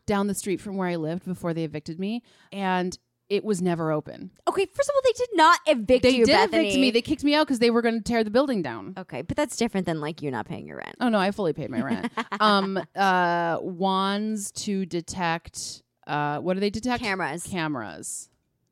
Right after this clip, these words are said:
Speaker 2: Every time we go into a, a women's changing room or a stall or something, I always look for little holes in the wall.
Speaker 1: Uh-huh,
Speaker 2: Right.
Speaker 1: I do too. Yeah, they, they have them.
Speaker 2: Yeah.
Speaker 1: You can get it on Amazon.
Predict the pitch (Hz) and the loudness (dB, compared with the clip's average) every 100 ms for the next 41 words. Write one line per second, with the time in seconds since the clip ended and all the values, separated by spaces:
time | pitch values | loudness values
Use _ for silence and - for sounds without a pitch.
0 | _ _ _ - 226 349 330 220 170 160 | _ _ _ -6 -2 0 0 -2 -2 -4
1 | 180 185 156 - 156 156 160 160 160 - | -6 -6 -6 -4 -6 -6 -8 -10 -12 -10
2 | 165 160 170 170 160 151 147 - 147 147 | -10 -8 -8 -6 -6 -8 -10 -10 -6 -4
3 | 165 175 180 180 190 - _ - 180 170 | -4 -6 -8 -8 -10 -16 _ -6 -4 -2
4 | 175 160 - 160 151 156 139 151 147 147 | -4 -10 -10 -12 -10 -12 -10 -10 -10 -10
5 | 165 151 143 143 147 165 165 156 160 160 | -10 -10 -8 -8 -8 -10 -12 -8 -4 -4
6 | 170 147 160 160 160 - 156 151 - _ | -4 -6 -8 -8 -8 -6 -4 -4 -8 _
7 | _ - 190 202 320 233 208 196 196 214 | _ -4 2 4 6 4 4 4 2 0
8 | 233 359 208 135 135 220 311 202 - 208 | 0 0 0 0 -4 -4 -4 -4 -4 -2
9 | 214 220 220 220 240 330 294 143 95 85 | 0 0 0 0 2 2 2 0 -8 -12